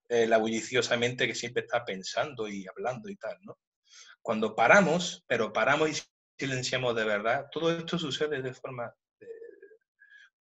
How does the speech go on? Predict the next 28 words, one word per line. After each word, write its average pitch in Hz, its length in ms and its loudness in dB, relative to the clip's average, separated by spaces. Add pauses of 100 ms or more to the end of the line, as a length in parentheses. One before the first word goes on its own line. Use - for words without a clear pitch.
(280)
digamos, 123 500 0
intrínseca, 123 680 -4
¿no? 180 180 -8 (1120)
¿Y 143 120 6
qué 175 80 8
ocurre? 180 440 8
Pues 117 160 4
ocurre 151 460 4
como 120 1080 2
si, - 220 -4
por 120 180 4
ejemplo, 139 640 2
en 135 140 0
un 139 80 -4
momento 143 240 2
dado 143 120 4
de 143 40 -6
tu 147 80 2
vida 143 160 2
estás 127 220 0
viviendo 143 400 -2
un 123 160 -6
drama 117 520 0
y 101 140 -12
todo 120 320 -4
es - 160 -4
caótico, 123 1000 -2
pues - 520 -10